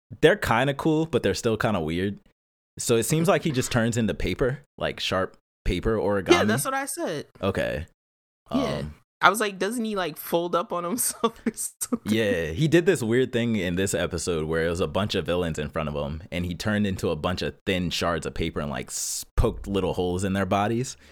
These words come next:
Speaker 1: And he was like, "I've made wounds in your bodies that will, you'll bleed out if you move too much, but if you don't move at all, it'll heal in five, in, like,
Speaker 2: You'll be
Speaker 1: a couple
Speaker 2: fine.
Speaker 1: seconds." <laughs> I was like, "What?" <laughs>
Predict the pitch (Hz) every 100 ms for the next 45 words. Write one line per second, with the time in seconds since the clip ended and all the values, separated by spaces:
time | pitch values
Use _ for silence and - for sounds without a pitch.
0 | - - - 101 120 117 92 90 87 85
1 | 82 95 98 82 80 98 95 82 80 76
2 | 73 85 78 73 69 - 71 80 80 80
3 | 85 87 110 113 95 90 73 87 71 82
4 | 82 85 67 69 53 - 87 76 92 78
5 | 85 90 85 78 80 73 76 71 80 85
6 | 69 - - 71 71 78 73 170 165 156
7 | 95 196 175 - 185 - - 196 - -
8 | 247 254 220 196 143 135 508 - - 466
9 | - 523 427